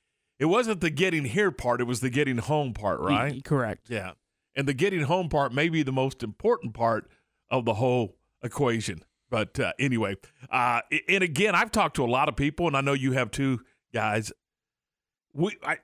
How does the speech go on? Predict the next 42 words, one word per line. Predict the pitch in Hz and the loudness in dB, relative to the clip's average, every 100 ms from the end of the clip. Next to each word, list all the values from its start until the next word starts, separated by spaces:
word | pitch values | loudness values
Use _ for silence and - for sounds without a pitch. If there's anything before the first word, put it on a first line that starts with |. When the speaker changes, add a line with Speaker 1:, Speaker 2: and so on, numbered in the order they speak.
| _ _ _ | _ _ _
Speaker 1:
here | - 208 285 | -4 -2 0
in | 196 170 | 0 -2
town, | 160 160 180 202 | -2 0 0 2
we're | 185 | 0
very | 190 156 170 | 0 0 2
fortunate. | 143 117 123 117 90 82 _ _ _ _ _ _ | 0 0 0 0 -6 -10 _ _ _ _ _ _
I | 135 | -2
mean, | 135 120 | 0 2
it, | 127 - 147 | 0 0 0
there | 196 | 0
were, | 214 139 | 0 0
it, | 156 143 135 | 0 0 -2
I | 127 | -2
think | - 214 220 | 0 -2 0
the | 180 | -2
weather | 127 139 160 | 2 2 2
was | 156 127 - - | 2 0 -2 -6
a | 107 110 110 | -4 0 0
lot | 110 120 160 180 | 0 2 2 0
more | 143 135 127 | 0 0 0
severe | - 101 120 123 | -2 -4 0 0
to | 113 101 | 0 -4
the | 101 | -2
north | 139 220 | 0 2
of | 269 | 0
us | 285 - - - _ _ _ _ _ | 0 -2 -6 -8 _ _ _ _ _
and | 156 202 180 | 0 0 2
to | 185 | 0
the | 143 | 2
south | 175 165 160 | 2 0 2
of | 117 | 0
us, | 120 | 0
and | 131 | 0
not | 175 262 | 0 0
too | - 277 | 0 -2
terribly | - 240 214 202 | 0 -2 0 -2
far | - 233 269 262 120 - _ _ _ _ | -2 0 2 2 0 -6 _ _ _ _
from | 147 127 | 0 0
us | 120 | 0
to | 135 | -2
the | 113 | 0
north | 117 117 110 | 2 2 0